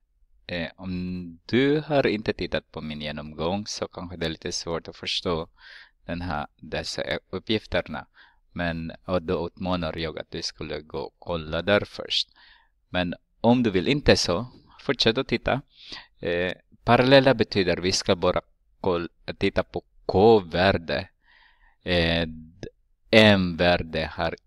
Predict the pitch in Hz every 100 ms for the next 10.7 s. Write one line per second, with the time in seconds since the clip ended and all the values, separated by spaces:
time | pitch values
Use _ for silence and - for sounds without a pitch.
0 | - 120 127 113 85 - - 76 76 62
1 | - - - _ _ _ _ _ - -
2 | 80 - _ - 135 131 104 95 85 90
3 | - 87 - 107 98 107 95 - - -
4 | 90 104 110 90 117 - _ - _ _
5 | - - 87 82 80 65 - 85 78 -
6 | 78 76 73 - _ - 78 - 135 -
7 | - - - _ _ _ _ _ _ _
8 | - 85 73 87 113 110 92 - 76 _
9 | _ _ _ _ - 92 80 - - -
10 | - - _ _ - 85 78